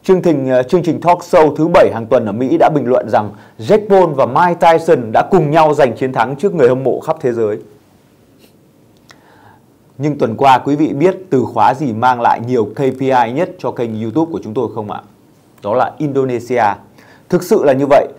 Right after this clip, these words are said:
bóng đá Indonesia đang lên ngôi và cổ động viên của họ thích nghe mọi thứ liên quan đến bóng đá. Hệt như cách mà sáu năm trước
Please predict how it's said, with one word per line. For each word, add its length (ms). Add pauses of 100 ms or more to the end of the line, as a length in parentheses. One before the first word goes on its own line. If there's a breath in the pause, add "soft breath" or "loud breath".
(280 soft breath)
bóng 220
đá 200
Indonesia 760
đang 220
lên 220
ngôi 280
và 180
cổ 220
động 140
viên 220
của 120
họ 180
thích 220
nghe 240
mọi 300
thứ 160
liên 200
quan 220
đến 140
bóng 160
đá. 300 (240 soft breath)
Hệt 180 (100)
như 280
cách 200
mà 120
sáu 240
năm 180
trước 240